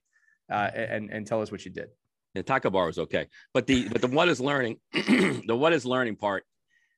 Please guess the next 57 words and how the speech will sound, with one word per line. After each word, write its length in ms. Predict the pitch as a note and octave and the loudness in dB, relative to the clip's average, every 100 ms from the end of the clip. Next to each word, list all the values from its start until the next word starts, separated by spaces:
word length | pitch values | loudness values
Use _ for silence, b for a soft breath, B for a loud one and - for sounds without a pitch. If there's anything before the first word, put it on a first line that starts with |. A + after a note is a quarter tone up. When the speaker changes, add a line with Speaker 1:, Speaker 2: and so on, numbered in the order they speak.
| _ | _
Speaker 2:
really 320 | G#2 C#3 D#3+ | 0 2 2
just 200 | C#3 C3 | 2 -2
come, 220 | - B2+ A#2+ | -2 -6 -4
you 60 | G#2+ | -4
know, 140 | G2+ | -2
really 280 | G2 C#3 D3+ | 0 0 0
just 220 | B2 - | -2 -4
kind 140 | C3 G#2+ | -4 -4
of 60 | |
setting 260 | - B2 A#2 | -2 -2 0
yourself 320 | G#2+ - G2+ | -2 -2 -2
up 100 | F#2+ - | -2 -4
for 80 | F#2 | -6
the 40 | |
weekend. 380 | F2 E2+ C#2+ C#2+ b b | -6 -4 -6 -8 b b
You 80 | A2+ | 0
know, 80 | A2 | 0
what, 300 | A2 C#3 - | 2 2 2
you 140 | - | 0
know, 100 | A2+ | 0
are 200 | - A2 | 4 4
we 120 | C3+ C#3+ | 4 2
going 260 | C#3 C3 | 2 0
from 160 | A#2+ B2+ | -2 0
the 100 | A2 | 2
old 200 | A#2+ B2+ | 2 0
school? 240 | - A2+ | -6 -6
Like, 140 | G2+ G#2+ | -2 -2
I 40 | |
remember 220 | C3+ D#3 | 0 0
when 100 | B2+ | 2
I 80 | A#2+ | 0
first 220 | C#3+ D#3 | 0 -4
started 220 | - B2 G#2+ | -2 -2 -2
u-, 160 | A#2+ | -6
u-, 140 | G#2+ G#2+ | -6 -8
doing, 320 | G#2+ G#2 G2+ | -4 -2 -2
uh, 240 | F#2+ F#2 F2+ | -2 0 -2
coach, 320 | - G2+ - - _ | -2 -4 -6 -16 _
coach, 320 | - G#2 - - - | -4 -4 -6 -14 -6
um, 400 | F#2 F2 E2+ E2+ _ b b b | -4 -4 -6 -10 _ b b b
the 80 | - | -8
coaching 320 | G#2+ A2+ A2+ F#2 | 0 0 0 -4
program 460 | - G2 F#2 F2+ | 0 0 0 -4
presentations, 680 | - F#2+ F2+ F2 F#2 F2+ D#2+ b b - | -2 -4 -2 -2 -2 -4 -10 b b -4
I 80 | |
would 120 | F#2+ E2+ | -2 2
go 140 | A2 | 2
up 140 | C3+ | 2
on 100 | A#2+ | 2
the 60 | A#2+ | 0
PowerPoint. 540 | A#2+ G2 F2+ F2+ F2+ - _ _ _ | 2 0 0 -4 -6 -8 _ _ _
I 60 | F#2+ | -4
would 120 | G2+ | -4
show, 320 | - A#2+ G#2+ | -2 0 2
like, 220 | F#2+ G#2 | 0 -4
a 80 | G#2+ | -4